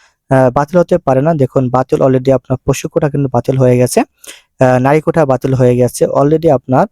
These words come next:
আহ, যে সাত পার্সেন্ট কোটা এবং তিরানব্বই পার্সেন্ট মেধা সেটা কিন্তু, আহ, মেধা কিন্তু সেটাই কিন্তু বাস্তবায়িত, বাস্তবায়ন হবে। তো এখানে যে আপনার যে প্রায় আপনার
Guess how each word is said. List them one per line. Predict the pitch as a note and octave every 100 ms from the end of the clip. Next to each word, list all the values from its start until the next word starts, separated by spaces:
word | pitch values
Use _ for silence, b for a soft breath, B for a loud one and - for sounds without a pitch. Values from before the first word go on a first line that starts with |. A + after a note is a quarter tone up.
| _ _ _ C3+
আহ, | C3
যে | B2+ C#3
সাত | - C3 -
পার্সেন্ট | E3+ D#3+ F3 D#3+
কোটা | C#3 - D3+
এবং | C3+ B2+
তিরানব্বই | - C#3 C#3+ C3+
পার্সেন্ট | C#3 - C3
মেধা | B2 C#3
সেটা | E3 C#3 C3
কিন্তু, | B2 B2+
আহ, | - C3 B2+
মেধা | B2 B2 D3+
কিন্তু | D3 C3+ -
সেটাই | C3 B2+
কিন্তু | B2+ B2+
বাস্তবায়িত, | B2+ A#2 - A#2+ A#2+ D3
বাস্তবায়ন | C3 A#2+ - B2+ B2 A#2+
হবে। | - F3+ - B B B B B B _ -
তো | D3+
এখানে | D#3+ D#3+ - F3+ F3+
যে | -
আপনার | - D#3 D3
যে | D3
প্রায় | - C#3+ C3+ C#3
আপনার | C3+ B2+ C3+ B2+